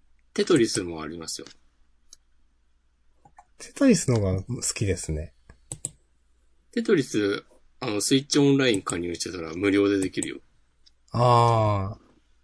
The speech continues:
Speaker 2: ー。なんかテトリス百とかそんなやつですっけ？
Speaker 1: そうそう、九十九だけど。
Speaker 2: あ、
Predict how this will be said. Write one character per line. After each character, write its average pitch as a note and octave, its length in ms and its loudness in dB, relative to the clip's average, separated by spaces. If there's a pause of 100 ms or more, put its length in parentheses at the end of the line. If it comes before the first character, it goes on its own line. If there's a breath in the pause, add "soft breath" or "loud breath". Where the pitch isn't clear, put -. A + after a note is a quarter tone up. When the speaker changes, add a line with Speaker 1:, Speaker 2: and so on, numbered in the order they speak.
(140)
Speaker 2:
ー。 - 20 -12
な C#3+ 80 2
ん - 20 -2
か C3 80 0
テ F#3 180 0
ト F#3 140 4
リ B2+ 140 6
ス A2+ 160 0
百 - 340 2
と - 100 4
か G2+ 120 0
そ A2 100 0
ん A2 60 4
な A2 80 2
や A2 80 0
つ - 100 -6
で D2+ 80 -6
す - 160 -12
っ - 60 -20
け？ - 200 -12 (600)
Speaker 1:
そ - 20 -8
う A#2 60 -8
そ E2+ 140 -10
う、 D#2+ 80 -12
九 B2 220 2
十 G2 200 -4
九 G2 200 -6
だ C#2+ 120 -10
け - 100 -14
ど。 - 140 -18 (500 loud breath)
Speaker 2:
あ、 B2 80 0